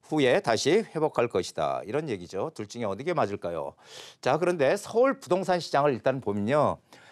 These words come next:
지금 올해 들어와서 공급 과잉 얘기들이 많이 나오는데요. 우리 시청자분들이 알아두셔야 될 게 공급 과잉이라는 것은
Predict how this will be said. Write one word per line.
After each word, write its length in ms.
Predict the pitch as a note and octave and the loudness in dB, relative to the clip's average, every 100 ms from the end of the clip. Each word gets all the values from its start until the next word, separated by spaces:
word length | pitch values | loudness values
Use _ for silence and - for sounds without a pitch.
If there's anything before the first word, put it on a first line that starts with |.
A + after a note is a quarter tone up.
| _ | _
지금 540 | - D3 E3+ G3+ G3+ G3 | -8 0 6 8 6 4
올해 320 | B2+ D#3+ G3 | 4 6 6
들어와서 360 | E3 D#3+ D3 | 6 6 4
공급 340 | - C3+ E3 F3+ | 0 0 0 4
과잉 300 | E3+ F3 D#3 | 4 4 2
얘기들이 340 | C#3 B2+ C#3 | 0 0 -4
많이 260 | D3 G#2+ D3+ | -4 -4 2
나오는데요. 720 | C#3+ G#2 G#2+ G2 A#2 D3 A#2 - - - - | 4 4 2 -2 0 0 -2 -6 -20 -12 0
우리 260 | E3 G3+ | 6 6
시청자분들이 640 | F#3+ - G#3+ G3+ E3+ E3+ E3+ | 4 0 2 4 4 4 6
알아두셔야 520 | A#2 C#3 C3+ A2 B2 | 6 6 2 2 2
될 180 | A2+ G2 | 2 0
게 340 | C3 B2 G2+ - _ | 2 4 4 -2 _
공급 360 | - D#3 G#3 A3 | -4 2 2 0
과잉이라는 580 | - B2 E3+ F#3+ E3+ C#3+ | 2 2 4 4 4 2
것은 580 | G2+ - A#2 C#3 C3 | -2 0 2 2 0